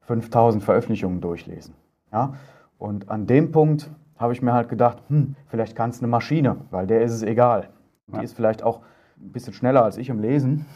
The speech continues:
Speaker 1: Und es geht auch nicht darum, dass man diesen ganzen Blabla immer erfasst, sondern es geht um bestimmte Dinge, die man sucht, bestimmte Muster, die man sucht. Und die sind dann zumindest im Text vorhanden und identifizierbar, zumindest für mich.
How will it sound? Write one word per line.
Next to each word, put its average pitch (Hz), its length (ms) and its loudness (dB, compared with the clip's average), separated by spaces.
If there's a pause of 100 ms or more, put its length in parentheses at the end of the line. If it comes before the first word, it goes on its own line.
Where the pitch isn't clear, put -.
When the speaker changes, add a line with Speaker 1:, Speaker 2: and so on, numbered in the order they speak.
(500)
Speaker 1:
Und 120 140 2
es 139 120 0
geht 185 140 2
auch 143 120 4
nicht - 240 0
darum, 147 340 2
dass 135 200 0
man 131 140 0
diesen 123 220 -4
ganzen 143 340 0
Blabla 113 500 2
immer 147 200 -2
erfasst, 139 460 -4
sondern 117 140 -8
es - 100 -16
geht 135 140 -6
um 135 140 -4
bestimmte 139 540 -2
Dinge, 120 320 0
die 117 100 -4
man 113 220 -2
sucht, 120 300 0
bestimmte 131 420 -2
Muster, 117 400 -6
die 98 100 -6
man 92 180 -8
sucht. 98 340 -12 (520)
Und 104 240 -10
die 127 140 0
sind 151 340 2
dann 135 380 4
zumindest 110 400 -6
im 104 240 -8
Text - 480 -4 (180)
vorhanden 117 480 2
und 107 140 -4
identifizierbar, 101 880 -2
zumindest 107 480 -6
für 104 140 -6
mich. 98 340 -4